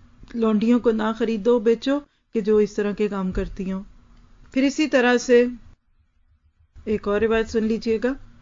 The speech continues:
हजरत अबू हुरैरा से रिवायत है, मुस्तदरिक हाकिम में है, अल्लाह के नबी ने फरमाया, "दुनिया का हर लव खेल बातिल है मगर तीन चीजें, ये कि तुम तीर कमान से खेलो, दूसरे अपने घोड़े को सुधाने के लिए खेलो,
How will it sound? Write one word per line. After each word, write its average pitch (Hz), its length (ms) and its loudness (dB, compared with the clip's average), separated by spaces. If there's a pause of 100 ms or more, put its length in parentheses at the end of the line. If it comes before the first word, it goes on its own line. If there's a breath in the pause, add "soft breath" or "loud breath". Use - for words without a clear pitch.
(240)
हजरत 262 380 2
अबू 233 180 2
हुरैरा 214 400 0
से 262 140 0
रिवायत 240 440 2
है, 262 180 0 (360)
मुस्तदरिक 208 520 -2
हाकिम 214 340 -2
में 240 140 2
है, 262 240 -4
अल्लाह 214 200 0
के 220 120 0
नबी 208 220 -2
ने 226 100 -2
फरमाया, 220 460 0 (400)
"दुनिया 262 380 6
का 302 160 -2
हर 240 280 2
लव 240 240 2 (160)
खेल 220 300 2
बातिल 202 460 -2
है 175 260 -8 (400)
मगर 254 340 2
तीन 254 300 4
चीजें, 180 420 -6 (500 soft breath)
ये 269 240 2
कि 302 180 0
तुम 269 260 2
तीर 240 320 0
कमान 202 380 -2
से 247 180 -2
खेलो, 254 380 2 (460)
दूसरे 277 380 2
अपने 269 260 2
घोड़े 233 340 4
को 269 140 0
सुधाने 214 540 0
के 254 120 -2
लिए 262 140 0
खेलो, 254 420 0